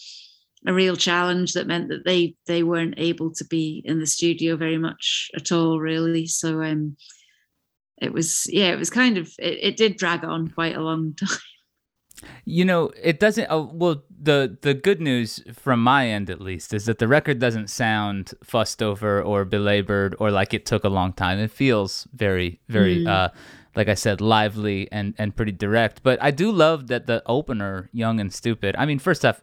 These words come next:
Speaker 2: incredible song, just really, really
Speaker 1: Yeah.
Speaker 2: enjoyable and such a great start to the record. Um, but I found myself thinking, as you were talking about the sort of day-to-day responsibilities, and,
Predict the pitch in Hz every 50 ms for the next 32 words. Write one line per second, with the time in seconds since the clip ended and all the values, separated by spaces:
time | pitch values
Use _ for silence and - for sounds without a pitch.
0 | _ - - - 131 117 - 143 120 104 87 82 - - 92 82 82 78 - _
1 | - 139 - - 127 131 143 139 127 117 107 101 104 104 101 - 95 - 98 92
2 | 104 104 101 98 98 92 95 98 98 - - 113 110 104 101 101 - - 139 139
3 | - 143 117 104 - 110 110 107 104 - _ _ - - - - - 113 117 117
4 | 107 - - 139 143 143 147 147 139 - 175 170 165 - _ _ _ _ _ _
5 | _ _ _ _ _ - 113 113 110 107 104 101 95 - _ _ _ _ - _
6 | _ _ - 120 117 120 117 - - 127 123 120 120 117 113 - - 120 113 -
7 | - - - 131 123 113 - 120 117 113 110 110 101 - 123 120 113 110 110 113
8 | 117 110 107 - - 110 104 104 - - 107 104 104 - - 98 - 98 95 98
9 | 95 - - - 98 - 113 110 104 104 98 98 - 110 110 104 107 95 104 101
10 | 104 95 95 - - - - 101 98 101 101 104 135 139 139 127 123 120 117 113
11 | 113 110 107 104 95 92 104 101 185